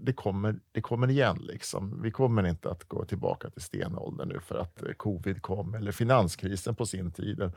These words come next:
och så vidare. Utan det, det liksom, det kommer tillbaka. Om man har liksom, om man orkar sitta still när det finns skäl att göra det, liksom inte,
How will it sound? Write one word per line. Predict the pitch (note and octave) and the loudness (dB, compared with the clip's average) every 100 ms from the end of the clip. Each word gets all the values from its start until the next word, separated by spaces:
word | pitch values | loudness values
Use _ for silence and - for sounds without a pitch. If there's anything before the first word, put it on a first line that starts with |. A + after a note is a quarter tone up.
| - - - - | -10 -20 -20 -18
och | - G#2+ | -6 -2
så | A2 | 4
vidare. | G#2+ F#2+ G#2 | 4 6 4
Utan | - | 4
det, | A2+ | 2
det | G2 A2+ | 2 2
liksom, | A#2+ B2 A#2 - | 4 4 4 2
det | B2 | 2
kommer | - A2 A2+ | 6 6 6
tillbaka. | B2+ B2 D#3 C#3 - - | 2 2 4 2 2 2
Om | G#2 | 6
man | A2+ | 6
har | C3 | 8
liksom, | C3+ B2 A#2+ G#2+ _ - - | 6 6 4 2 _ -20 -20
om | _ A2+ | _ 4
man | A#2+ | 6
orkar | C#3+ C#3 B2 - D#3+ D3 C3+ - _ _ _ _ _ _ _ _ _ _ | 10 10 8 8 10 10 6 0 _ _ _ _ _ _ _ _ _ _
sitta | - - B2+ - | -8 2 2 4
still | A2+ - C3 F2+ D#2 F#2+ - | 2 2 0 0 -2 -6 -6
när | - A2 F#2 | 2 4 6
det | F#2+ | 2
finns | - - - | -2 -8 -8
skäl | - G2+ F#2 | -2 0 0
att | F#2 A2 | -2 4
göra | A#2+ B2+ C3 | 6 8 6
det, | E2+ | 4
liksom | F2 - G#2 | -6 -6 0
inte, | A2+ G#2 B2 | 0 4 4